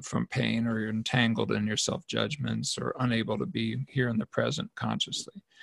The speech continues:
If we can get those things in place, then there's four basic ways I know of into values, four ways to know them. One is take what's most painful, flip it over, and look and see, what does that suggest you care about?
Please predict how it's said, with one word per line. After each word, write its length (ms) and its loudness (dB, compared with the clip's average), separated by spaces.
If 160 6
we 80 8
can 160 6
get 220 10
those 200 8
things 280 8
in 140 6
place, 500 2
then 300 4
there's 180 6
four 420 6
basic 440 6
ways 320 6
I 140 6
know 280 4
of 300 -2
into 320 2
values, 420 2
four 380 6
ways 260 4
to 120 -4
know 260 2
them. 280 -4
One 300 8
is 220 8
take 380 4
what's 260 4
most 280 4
painful, 560 6
flip 360 4
it 80 6
over, 500 6
and 220 4
look 180 0
and 120 2
see, 240 4
what 140 4
does 140 2
that 160 6
suggest 560 0
you 80 -2
care 240 -4
about? 340 -4